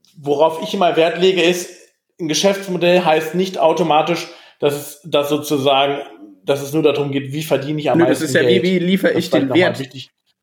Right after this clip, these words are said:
Speaker 2: Wie
Speaker 1: äh, dabei
Speaker 2: liefere ich
Speaker 1: zu
Speaker 2: den
Speaker 1: sagen.
Speaker 2: Wert?
Speaker 1: Wie liefere ich den Wert?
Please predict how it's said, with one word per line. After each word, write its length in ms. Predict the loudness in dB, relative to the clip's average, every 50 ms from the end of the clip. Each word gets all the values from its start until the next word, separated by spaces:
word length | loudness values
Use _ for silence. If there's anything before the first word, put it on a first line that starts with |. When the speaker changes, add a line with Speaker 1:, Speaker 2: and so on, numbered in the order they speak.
| _ _
Speaker 2:
Wie 100 | -2 0
Speaker 1:
äh, 80 | 0 2
dabei 260 | 0 0 2 0 0
Speaker 2:
liefere 20 |
ich 60 | 0
Speaker 1:
zu 60 | -2 -2
Speaker 2:
den 60 | -2
Speaker 1:
sagen. 160 | 0 0 0
Speaker 2:
Wert? 200 | -2 -4 -6 -14 _ _ _ _ _ _ _
Speaker 1:
Wie 120 | -4 -2 -2
liefere 340 | 0 -2 0 -2 0 0
ich 100 | 0 0
den 200 | 2 0 0 2
Wert? 380 | 2 2 4 2 0 -2 -4 -12